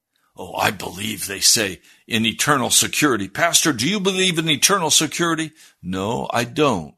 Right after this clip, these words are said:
"Well, you're wrong, Pastor." And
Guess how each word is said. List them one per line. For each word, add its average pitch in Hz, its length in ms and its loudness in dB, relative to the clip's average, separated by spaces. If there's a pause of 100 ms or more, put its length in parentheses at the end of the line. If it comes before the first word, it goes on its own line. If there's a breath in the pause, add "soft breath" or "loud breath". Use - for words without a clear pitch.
(560 soft breath)
"Well, - 380 -18
you're 113 240 -2
wrong, 98 420 2
Pastor." 95 640 -2 (520)
And - 1000 -8